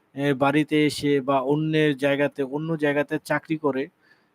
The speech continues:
বিভিন্ন কোম্পানিতে বা দেশে থেকে এবং দেশের বাইরে থেকে যারা কাজ করে, সবাই কিন্তু কোনো না কোনোভাবে প্রবাসী। কেউ দেশের থেকে প্রবাসী, কেউ দেশের বাইরে থেকে প্রবাসী।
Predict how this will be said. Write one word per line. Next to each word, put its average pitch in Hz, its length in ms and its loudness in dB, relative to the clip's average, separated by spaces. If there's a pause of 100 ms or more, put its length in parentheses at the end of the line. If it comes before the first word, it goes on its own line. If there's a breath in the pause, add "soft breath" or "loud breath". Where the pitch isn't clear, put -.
বিভিন্ন 160 420 2
কোম্পানিতে 156 680 2
বা 151 120 6
দেশে 151 440 0
থেকে 156 320 -2
এবং 147 300 -2
দেশের 147 320 0
বাইরে 139 280 0
থেকে 151 240 -6
যারা 135 220 0
কাজ 139 280 -6
করে, 135 280 -6 (640)
সবাই 196 420 8
কিন্তু 202 300 0
কোনো 170 200 4
না 170 120 4
কোনোভাবে 156 420 4
প্রবাসী। 135 560 -2 (720)
কেউ 165 180 4
দেশের 165 360 4
থেকে 185 200 2
প্রবাসী, 185 580 4 (420 soft breath)
কেউ 165 160 2
দেশের 165 320 4
বাইরে 147 260 4
থেকে 147 240 -2
প্রবাসী। 127 520 -2